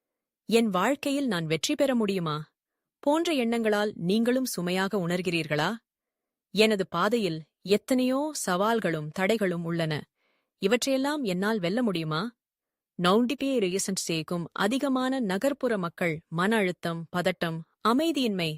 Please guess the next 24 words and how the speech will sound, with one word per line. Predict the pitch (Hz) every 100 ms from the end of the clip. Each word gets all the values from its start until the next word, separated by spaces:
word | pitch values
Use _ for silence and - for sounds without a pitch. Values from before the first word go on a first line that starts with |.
| -
மற்றும் | 185 185 190 175
வாழ்க்கையில் | 160 208 247 202 170
அதி-, | - 170 214 226
அதிகமாக | - 202 269 277 277 269 -
சிந்திக்கிறார்கள் | 208 214 190 175 160 156 151 -
மற்றும் | 214 226 254 285
அனுபவிக்கிறார்கள். | 247 262 311 254 180 160 156 156 147 - _ _ _ _
ஆனால் | - 196 202 170 165 - _
அது | - 190 165 -
சாதாரணமானது | 180 226 269 277 269 269 262 254
என்று | 220 196
அர்த்தமா? | 165 - 247 196 147 - _ _ _ _ -
ஜே | 185 277 339
கிருஷ்ணமூர்த்தி | 247 247 254 226 190 - 196 -
ஒருமுறை | 175 175 175 175
கூறியது | - 202 214 170
போல், | - 175 147 - _ _ _ _ _
"ஆழ்ந்த | 170 185 240 254
நோய்வாய்ப்பட்ட | 214 185 208 208 202 - 175 175 170
சமூகத்துடன் | 180 190 180 170 170 160 165 _
நன்கு | 196 269 311 320
சரி | - 202
செய்யப்படுவது | - 202 185 165 160 160 156 156 _ -
ஆரோக்கியத்தின் | 233 294 285 247 220 214